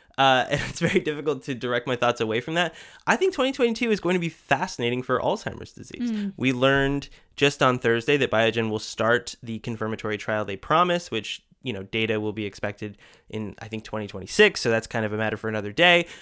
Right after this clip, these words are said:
Speaker 1: But in the meantime, we will learn just how well Eli Lilly's competing Alzheimer's treatment works. We will learn just how well Biogen's next Alzheimer's treatment works. And, you know, there's a world in which both of those win F D A approval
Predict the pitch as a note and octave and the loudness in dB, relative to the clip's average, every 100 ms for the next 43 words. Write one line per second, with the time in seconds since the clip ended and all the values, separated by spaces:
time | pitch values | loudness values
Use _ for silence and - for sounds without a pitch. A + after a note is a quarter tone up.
0 | - - G3+ F3+ D3+ D3 C#3 A3+ C4+ C#3 | -6 0 2 2 2 2 4 2 0 0
1 | A#2+ A#2 D#3+ F#3 C3 A2+ G#2 C3 - C3 | 0 0 0 2 2 0 -2 -6 0 0
2 | - - C3+ A#2 A2 A2+ - B2 A#2 A2+ | 2 2 4 6 4 2 0 0 2 4
3 | A2 A2+ A#2 - A#2 - C#3+ C3+ A#2 - | 2 0 -2 -8 -14 -8 -4 -2 -2 -6
4 | G#2 G2 G#2 - - - - F#2 C#3+ - | -8 -8 -10 -10 -10 -10 -8 -6 -6 -12
5 | - - B2 A#2+ A#2+ A#2 A#2 A#2 A2 B2 | -20 -4 -2 0 0 0 0 -2 0 0
6 | B2+ - A2+ A2 A2 A2 G#2+ G#2 G#2 G#2+ | 0 0 0 4 4 4 2 0 0 0
7 | G#2 A2 G#2 G#2 - A2 A#2 A3 - - | -2 -4 -6 -8 -10 -6 -4 -4 -6 -10
8 | - G#2+ - F#2+ G#2 - F#2 - - - | -6 -6 -6 -10 -10 -10 -12 -12 -14 -20
9 | - - A2 F#2+ - - - - - C#3 | -20 -8 -4 -4 -6 -12 -18 -20 -4 2
10 | C#3 C3+ - D#3 B2 B2+ B2+ A#2+ B2+ D3 | 2 2 0 0 4 4 2 0 2 4
11 | C#3 B2 A#2+ - B2 C#3+ C3+ A2+ A#2 A#2 | 2 0 -2 2 2 2 0 2 2 2
12 | A2 A2 A2+ A2 A2+ - _ _ A#2 A#2 | -2 -2 -2 -2 -6 -10 _ _ -6 -2
13 | A#2+ A2+ A2+ F3+ F#3+ A2 A2 A2 | 2 2 2 0 0 -2 -2 -4